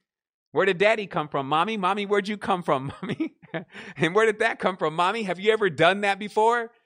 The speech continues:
And then realize that, whoa, something had to come from nothing. Facts. So there is no, the, uh, that's the, that's the tying in of it. That would be the paradox that would solve death.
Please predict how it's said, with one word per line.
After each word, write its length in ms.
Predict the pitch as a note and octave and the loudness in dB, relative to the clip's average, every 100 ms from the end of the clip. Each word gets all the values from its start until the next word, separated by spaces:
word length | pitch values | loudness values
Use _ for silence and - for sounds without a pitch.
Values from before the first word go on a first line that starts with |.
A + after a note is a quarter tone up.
| _ D#3+ | _ -2
And 100 | E3+ | 2
then 220 | G3 D#3 | 4 4
realize 520 | F3 G#3 G#3+ G#3+ G3 | 2 4 6 4 4
that, 220 | E3 D3 | 0 -4
whoa, 380 | D3 G#3+ G#3+ D3 | 0 2 2 0
something 440 | - G#3 A3+ A3 | 2 2 2 -4
had 220 | B2+ E3 - | -4 -4 -6
to 80 | |
come 300 | - - D#3 | -10 -2 -2
from 240 | F3 G#3 G#3 | 0 -4 0
nothing. 440 | A3 A#3 G3+ B2+ - | -2 -2 -4 -4 -2
Facts. 720 | C#4 C4+ C#3+ - _ - - - _ _ _ _ - | 0 2 0 -4 _ -16 -16 -20 _ _ _ _ 0
So 220 | G#3 G3 | 2 4
there 240 | G#3 G#3+ | 4 4
is 180 | C#4 B3+ | 2 0
no, 300 | A3+ A3+ F#3+ - | 4 4 4 0
the, 120 | A3 | -2
uh, 120 | G3+ G#3 | 0 -2
that's 280 | G#3 A3+ - | 0 -2 -2
the, 200 | - G3 - | -6 -6 -4
that's 200 | G3 G#3+ - | -8 -8 -10
the 100 | G#3+ | -12
tying 500 | - A3 G#3+ G#3 G#3 | -6 -4 -4 -6 -8
in 220 | B3+ A#3 | -8 -4
of 120 | E3 | -4
it. 120 | C#3 | -2
That 180 | F#3 G3+ | -2 -4
would 160 | G#3 D#3+ | -6 -8
be 340 | G3+ G3+ F#3+ _ _ _ _ | -12 -12 -16 _ _ _ _
the 240 | D#3 C#3+ | -4 -2
paradox 640 | F#3 - A#3+ G#3+ F#3 F#3 - | 0 2 2 2 0 -2 -6
that 160 | F3 | -2
would 120 | F#3 | -2
solve 460 | - - G#3 G3+ D3+ | -2 2 2 2 0
death. 320 | F#3+ B3 B2+ | -2 -2 -6